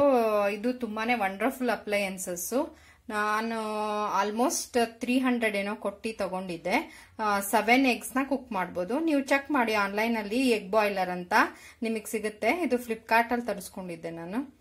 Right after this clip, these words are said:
ತುಂಬಾನೇ ಚೆನ್ನಾಗಿದೆ ಇದು, ಅದಕ್ಕೆ ಶೇರ್ ಮಾಡ್ಬೇಕು ಅನ್ಕೊಂಡೆ. Thank you.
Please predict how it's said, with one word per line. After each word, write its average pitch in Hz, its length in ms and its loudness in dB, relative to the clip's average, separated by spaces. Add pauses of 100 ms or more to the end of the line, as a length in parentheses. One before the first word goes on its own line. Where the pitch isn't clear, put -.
(400)
ತುಂಬಾನೇ 240 380 2
ಚೆನ್ನಾಗಿದೆ 190 600 -4
ಇದು, 214 380 -6 (220)
ಅದಕ್ಕೆ 220 340 -2
ಶೇರ್ 208 300 -2
ಮಾಡ್ಬೇಕು 160 440 -8
ಅನ್ಕೊಂಡೆ. 160 500 -12 (300)
Thank 220 360 -8
you. 202 160 -6